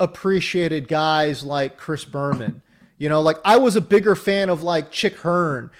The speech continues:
than I was of, like, the Lakers, you know what I mean? Like,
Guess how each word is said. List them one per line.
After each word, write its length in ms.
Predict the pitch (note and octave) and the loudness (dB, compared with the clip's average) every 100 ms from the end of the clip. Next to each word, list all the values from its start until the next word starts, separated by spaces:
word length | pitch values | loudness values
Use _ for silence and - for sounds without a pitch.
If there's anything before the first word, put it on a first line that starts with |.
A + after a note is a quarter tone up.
| _ | _
than 140 | - E3+ | -2 0
I 80 | E3 | 2
was 300 | D#3+ E3 E3+ | 4 2 2
of, 200 | D#3+ D#3+ | -4 -2
like, 280 | D#3+ D3+ - | -2 -2 -8
the 200 | C#3+ D#3+ | -2 2
Lakers, 500 | D#3+ F3+ F3 B2 A2 | 4 2 0 -12 -8
you 100 | D3 | -6
know 120 | D3+ | -2
what 100 | D#3 | -2
I 60 | D3+ | -2
mean? 280 | D#3 D#3+ D#3 | -4 -4 -4
Like, 240 | C#3+ C3+ | -4 -6